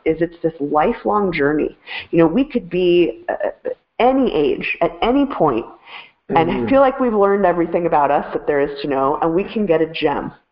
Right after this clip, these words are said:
Speaker 1: You know, uh, uh, my friend Alan Mulally, who turned around Ford Motor Company and Boeing commercial, calls those gems. This thing that I didn't know in the past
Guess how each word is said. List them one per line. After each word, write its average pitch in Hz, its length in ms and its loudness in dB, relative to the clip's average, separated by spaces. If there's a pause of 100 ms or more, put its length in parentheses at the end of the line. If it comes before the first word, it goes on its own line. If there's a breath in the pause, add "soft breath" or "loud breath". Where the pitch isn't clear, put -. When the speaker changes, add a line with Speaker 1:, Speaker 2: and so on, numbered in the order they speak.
(140)
Speaker 1:
You 170 100 0
know, 151 160 4
uh, - 380 2
uh, - 80 -6
my 165 200 2
friend 165 200 0
Alan 165 240 4
Mulally, 151 580 2
who 139 160 -2
turned 170 300 -2
around 147 380 2 (340 loud breath)
Ford 175 200 4
Motor 160 220 2
Company 143 460 -4
and 139 120 -4
Boeing 156 320 2
commercial, 143 360 -4
calls 139 320 -6
those 139 220 -2
gems. 147 520 0 (400 loud breath)
This 160 120 2 (180)
thing 269 260 2
that 214 100 2
I 151 120 2
didn't 190 360 -2
know 143 540 2
in 143 80 -4
the 139 80 -4
past - 380 -2